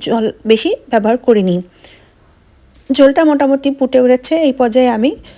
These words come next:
কিছু কাঁচা লঙ্কা চিড়ে দিয়ে দিলাম। এখন এর ভিতরে আমি দিয়ে দেব বাঁধাকপি এবং ডিম দিয়ে যে ভেজে রেখেছিলাম সেগুলোই এর ভিতরে দিয়ে দেব।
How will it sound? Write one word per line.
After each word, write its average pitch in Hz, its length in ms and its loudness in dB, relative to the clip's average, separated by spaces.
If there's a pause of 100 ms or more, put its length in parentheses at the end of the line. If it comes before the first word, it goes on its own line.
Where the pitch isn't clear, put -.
(260)
কিছু 254 300 -4
কাঁচা 254 260 2
লঙ্কা 240 340 0 (180)
চিড়ে 240 280 2
দিয়ে 226 180 -2
দিলাম। 233 200 -2 (680)
এখন 262 420 2 (680)
এর 269 100 6
ভিতরে 330 280 0 (100)
আমি 240 160 2 (440)
দিয়ে 247 140 2
দেব 220 180 0 (220)
বাঁধাকপি 247 420 0 (100)
এবং 247 100 0 (100)
ডিম 240 200 0
দিয়ে 240 140 -2
যে 262 40 2
ভেজে 214 300 0
রেখেছিলাম 277 420 -2 (580)
সেগুলোই 254 400 0
এর 240 120 4
ভিতরে 233 260 0 (240)
দিয়ে 226 180 4
দেব। 185 120 -4